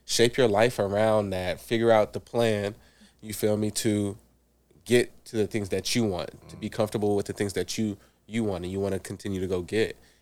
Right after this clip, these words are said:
Speaker 1: and see how you wanna feel. Think about how you wanna feel after you've gotten those things, or how you wanna feel going from phase to phase of your life to get that thing, instead of saying, "I wanna be the next Jeff Bezos." You feel me? Let's be real.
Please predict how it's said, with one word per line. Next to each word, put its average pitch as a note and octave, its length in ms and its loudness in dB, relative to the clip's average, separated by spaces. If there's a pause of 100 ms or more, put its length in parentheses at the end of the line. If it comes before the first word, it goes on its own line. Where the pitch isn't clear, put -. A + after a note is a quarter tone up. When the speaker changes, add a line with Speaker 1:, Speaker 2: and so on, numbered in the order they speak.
Speaker 1:
and G2+ 220 -6
see B2 220 2
how A#2+ 120 4
you A2+ 180 4
wanna B2 200 4
feel. - 440 -2
Think B2 140 -2
about A#2+ 180 4
how A2 80 2
you G2+ 160 2
wanna G#2+ 220 2
feel G2+ 460 0 (520)
after A2 300 4
you've G2 160 -4
gotten G2+ 240 0
those G2 140 -4
things, G#2 180 -2
or G2+ 160 0
how A#2+ 140 0
you B2 120 4
wanna A2+ 140 4
feel G#2+ 200 2
going G2+ 480 4 (480)
from G2+ 440 4
phase A2+ 320 4
to - 80 -4
phase G#2+ 260 2
of G2+ 120 -2
your G2 120 -2
life G2 380 0
to B2 200 0
get F#2+ 200 -6
that - 220 -10
thing, - 180 -10
instead A2 260 4
of G2 160 2 (320)
saying, G#2 320 2 (120)
"I G#2+ 80 4
wanna G#2+ 240 6
be F#2+ 380 -4 (320)
the A2 80 -4
next G2+ 260 0
Jeff G2 260 -4
Bezos." F#2+ 600 -8 (340)
You F#2+ 120 -20
feel F#2+ 220 -8
me? F#2+ 180 -12
Let's G#2 180 -4
be G2+ 140 -6
real. G#2+ 380 -2